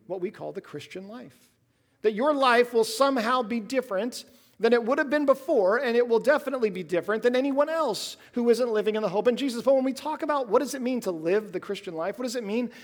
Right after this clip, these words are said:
to do that? A lot of people have a lot of different ideas of what that is and what that looks like and how that looks. And so what Paul does in these first two verses, and we'll look at this week and next week,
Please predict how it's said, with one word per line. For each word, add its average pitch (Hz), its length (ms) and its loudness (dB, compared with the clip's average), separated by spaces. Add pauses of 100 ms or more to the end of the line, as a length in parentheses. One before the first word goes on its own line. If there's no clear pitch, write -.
(120)
to 196 120 -2
do 175 420 -6
that? 262 560 -6 (1040)
A 156 40 -12
lot 180 140 -2
of - 60 -2
people 180 420 -2
have 139 140 -10
a 156 40 -6
lot 165 200 -2
of 147 60 -10
different 170 240 -4
ideas 170 500 0
of 156 100 -4
what 156 160 -8
that 147 180 -10
is 156 320 -12
and 151 60 -14
what 156 120 -10
that 160 140 -10
looks 175 240 -6
like 135 220 -14
and 143 80 -14
how 143 140 -14
that 143 180 -10
looks. - 520 -10 (220)
And 185 100 -6
so 196 100 -2
what 175 160 0
Paul 214 220 0
does 220 280 2
in 196 80 -4
these 180 140 -6
first 214 220 -4
two 190 120 -6
verses, 175 460 -6
and 180 80 -8
we'll 170 100 -6
look 185 140 -6
at 160 120 -4
this 185 200 -10
week 170 160 -6
and 165 80 -10
next 196 260 -10
week, 170 280 -6